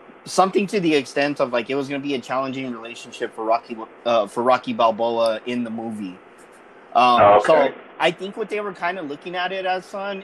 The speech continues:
Speaker 1: is, so when Sylvester Stallone, you know, wrote the script for Rocky, um, and he was trying to sell it, well, these, these companies that wanted to purchase it,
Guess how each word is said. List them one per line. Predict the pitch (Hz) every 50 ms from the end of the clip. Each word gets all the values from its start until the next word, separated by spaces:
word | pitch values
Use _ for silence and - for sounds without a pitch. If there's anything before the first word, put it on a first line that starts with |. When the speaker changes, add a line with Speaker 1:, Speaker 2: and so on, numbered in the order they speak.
| - 139
Speaker 1:
is, | 143 143 143 139 135 127 123 - - - - - - - -
so | - - - 160 156 151 143 139 - - - - - -
when | 151 143 165 160 160 160 160 156 151 147 135 123 -
Sylvester | - - 170 156 165 202 226 - 269
Stallone, | 220 - - 190 185 190 190 190 190 190 180 180 - - -
you | 147 147 151
know, | 147
wrote | 143 131 143 156 180 170
the | 190 165
script | - - - 160 151 151 151
for | - - 127
Rocky, | 120 123 131 139 143 139 - - 117 113 110 110 - - - - - - - - - - - - - - - - -
um, | - 135 135 131 127 123 113 107 104 - - - - - - - - - - - - - - - - -
and | - 156 151
he | 151 165 175
was | 175 156
trying | - - 175 170 165
to | 139
sell | 123 - - 147 160 185 196 170
it, | 127 113 110 107 - - - - - - - -
well, | 131 143 151 151 151 147 143 135 127 120 - - - 143 143 127
these, | 139 156 185 180 156 160 - - - - 147 135 - - - -
these | 139 135 156 156 -
companies | - - 185 240 - 247 190 190 180 151
that | 160 143
wanted | 143 151 165 170 160 147
to | 135
purchase | 104 - - 220 277 269 - 202 170 - -
it, | 123 127 123 123 120